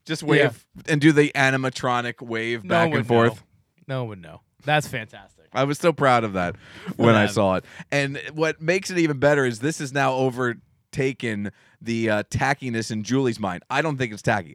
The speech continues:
Speaker 1: I love it. I think it's just
Speaker 2: But that's organized.
Speaker 1: I think it's a vomit of Christmas cheer
Speaker 2: Yeah.
Speaker 1: in the very best way.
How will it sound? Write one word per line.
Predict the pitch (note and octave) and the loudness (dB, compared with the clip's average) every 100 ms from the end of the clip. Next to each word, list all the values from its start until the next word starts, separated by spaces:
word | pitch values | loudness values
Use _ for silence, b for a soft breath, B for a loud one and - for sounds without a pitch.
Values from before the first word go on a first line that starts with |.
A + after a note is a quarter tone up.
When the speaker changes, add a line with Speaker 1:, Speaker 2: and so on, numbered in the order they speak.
| - | -6
Speaker 1:
I | A#2+ | -2
love | A2+ G#2 C#2+ | -2 -2 -6
it. | - | -8
I | B2 | -8
think | A#2+ A#2+ | -8 -10
it's | A#2+ | -8
just | - A#2+ | -2 -2
Speaker 2:
But | C4 | 0
that's | E4 D#4+ | -2 -2
organized. | A#3 A3+ G3+ D3+ D#3+ | -2 -2 -2 -2 0
Speaker 1:
I | E3 | 0
think | A3+ F#3+ | -2 0
it's | G3 F3+ | 0 2
a | D3+ | 0
vomit | A#2+ D3 D3+ D3+ D#3 _ | 4 6 6 4 0 _
of | E3 - | -4 -4
Christmas | - C#3+ B2 A#2 G#2 | -4 -4 -4 -6 -8
cheer | - A2 F#2+ | -2 -2 0
Speaker 2:
Yeah. | D#3 F#2 | -2 -4
Speaker 1:
in | C3+ B2+ | -2 -2
the | |
very | A#2 A#2+ B2 A#2 | 2 4 4 4
best | G#2+ G#2+ G#2 | 2 0 0
way. | A2 G#2 F2+ | -2 -2 -4